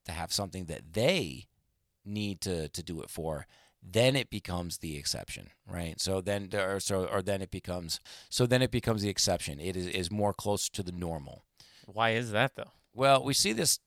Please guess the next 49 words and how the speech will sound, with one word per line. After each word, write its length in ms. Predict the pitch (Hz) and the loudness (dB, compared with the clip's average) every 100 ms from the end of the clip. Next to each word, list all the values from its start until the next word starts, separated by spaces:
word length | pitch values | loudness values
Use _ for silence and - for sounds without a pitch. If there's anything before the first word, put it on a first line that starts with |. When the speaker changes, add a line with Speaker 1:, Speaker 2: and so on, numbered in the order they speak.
| - | -2
Speaker 1:
as 160 | 113 101 | -2 0
well 320 | 139 127 92 | 4 4 4
with 140 | 92 | 0
the 140 | 98 98 | -2 -2
F 120 | 95 | -2
T 200 | - 98 | -4 -2
X 340 | 95 - - - | -2 0 -2 -2
scandal, 640 | - 95 85 65 55 - - | -6 -6 -6 -8 -12 -14 -8
and, 300 | 95 92 87 | -6 -4 -4
uh, 160 | 85 | -4
and 140 | 85 85 | -4 -2
so 240 | 95 90 | 0 0
you, 260 | 90 92 87 | -2 -4 -4
you 160 | 95 87 | -4 -2
see 300 | - 92 87 | -2 -2 -6
the, 300 | 85 80 76 | -6 -6 -8
uh, 80 | |
with 160 | 76 85 | -8 -8
the 80 | 80 | -8
Bitcoin, 540 | 98 - 101 98 98 - _ - - - | -8 -6 -4 -4 -6 -10 _ -20 -20 -10
uh, 100 | 110 | -4
that 100 | 104 | -2
we 80 | 107 | 0
see 220 | 110 107 | 0 0
now. 180 | 101 95 | 0 -2
He's 300 | 85 107 95 | -4 -8 -6
going 320 | 101 95 92 | -4 -4 -2
on 240 | 90 90 | -2 -2
all 160 | 85 87 | -4 -4
these 120 | 87 | -2
shows 380 | - 90 87 87 | -2 0 -2 -2
now, 480 | 87 85 82 85 85 | -4 -6 -6 -4 -6
and, 320 | - 80 78 80 | -8 -10 -10 -8
uh, 140 | 78 - - - | -10 -12 -20 -20
he's 200 | - 139 135 | -6 0 4
actually 340 | 131 - 117 | 4 2 -2
lost, 400 | 98 98 101 - - | 2 2 2 0 -6
he's 260 | 117 - | -8 0
lost 280 | 101 92 76 | 0 0 -2
billions 460 | 101 98 90 76 76 | 0 0 -2 -6 -8
and 180 | 80 - | -10 -6
billions 360 | 82 78 - | -4 -4 -6
of 100 | - | -10
dollars 540 | - 65 58 50 - - | -8 -8 -8 -10 -10 -8
of, 240 | 76 73 | -8 -10
uh, 100 | 52 - | -12 -8
people's 320 | 87 98 73 | -8 -8 -10
life 220 | 64 65 | -10 -6
savings, 520 | - 65 58 50 - | -6 -6 -10 -8 -10